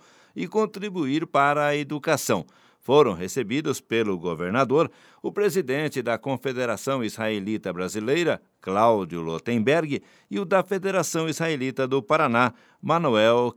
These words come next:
Knofels. Beto confirmou presença na inauguração e disse que o Paraná fica honrado em receber um museu tão importante que mantém vivo um acontecimento histórico e homenageia as vítimas e sobreviventes do Holocausto.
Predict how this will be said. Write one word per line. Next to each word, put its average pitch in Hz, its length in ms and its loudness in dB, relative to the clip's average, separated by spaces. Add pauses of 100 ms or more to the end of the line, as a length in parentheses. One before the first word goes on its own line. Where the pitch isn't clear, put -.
Knofels. 98 760 -2 (280)
Beto 151 560 2
confirmou 180 500 2
presença 143 680 0
na 120 260 0
inauguração 110 760 -2
e 185 100 -4
disse 170 420 -4
que 170 140 -4
o 160 80 0
Paraná 147 500 0
fica 170 300 -4
honrado 123 500 2 (240)
em 113 140 -4
receber 117 460 -2
um 127 80 -2
museu 113 380 -2
tão 113 260 -2
importante 175 600 -2 (320)
que 202 140 -2
mantém 165 480 -2
vivo 147 440 0
um 139 140 0
acontecimento 135 840 -4
histórico 160 760 0
e 156 120 -2
homenageia 160 920 -2
as 101 180 -4
vítimas 120 500 -6
e 127 80 -4
sobreviventes 120 960 -4
do 127 140 -2
Holocausto. 120 800 0